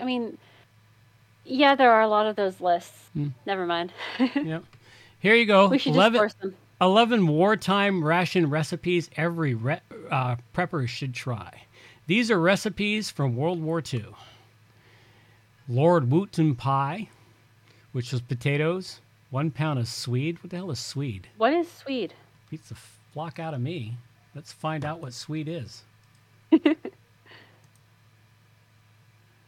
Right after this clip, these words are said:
Speaker 1: But, but you know everything.
Speaker 2: Yeah, well, this is something I've never, after peeling swede.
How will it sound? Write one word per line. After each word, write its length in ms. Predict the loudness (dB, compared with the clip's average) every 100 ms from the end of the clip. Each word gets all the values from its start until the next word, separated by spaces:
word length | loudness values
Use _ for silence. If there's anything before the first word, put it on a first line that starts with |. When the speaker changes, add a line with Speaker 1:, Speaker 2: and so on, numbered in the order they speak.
| _ _ _ _ _ _ _ _ _ _
Speaker 1:
But, 240 | 2 2 0 _ _
but 240 | 4 4 2
you 120 | 6
know 180 | 8 10
everything. 880 | 8 6 4 4 6 4 4 -2 -8 _ _ _ _ _ _ _ _ -14
Speaker 2:
Yeah, 240 | -10 -8
well, 300 | -2 2 2
this 240 | 0 -4 -6
is 120 | -4
something 380 | -4 -4 -4 -2
I've 200 | 0 0
never, 260 | -2 -2
after 300 | -4 -6 -6
peeling 500 | -6 -6 -6 -2 -2
swede. 500 | -2 -4 -4 -2 -4